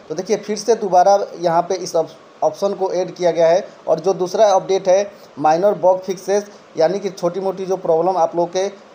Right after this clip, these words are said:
पोषण tracker app में हो रही है उसको यहाँ पे ठीक किया गया है। इसलिए इस video में हम इसको update करके और दिखाते हैं आपको कि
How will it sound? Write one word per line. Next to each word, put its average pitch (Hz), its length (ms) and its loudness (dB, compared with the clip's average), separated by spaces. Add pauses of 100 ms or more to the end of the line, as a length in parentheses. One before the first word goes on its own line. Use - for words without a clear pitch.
(100)
पोषण 165 260 0
tracker 190 320 0
app 180 140 2
में 180 80 -4
हो 165 140 -2
रही 180 180 0
है 175 60 0
उसको 185 320 -6
यहाँ 170 180 0
पे 180 120 -6
ठीक 175 240 -10
किया 185 160 -2
गया 175 160 2
है। 175 100 4
इसलिए 214 160 0
इस 214 120 -4
video 208 200 2
में 190 60 0
हम 190 120 -2
इसको 190 220 -2
update 180 320 0
करके 185 280 0
और 170 280 2
दिखाते 165 440 -2
हैं 185 120 2
आपको 180 260 0
कि 175 220 -14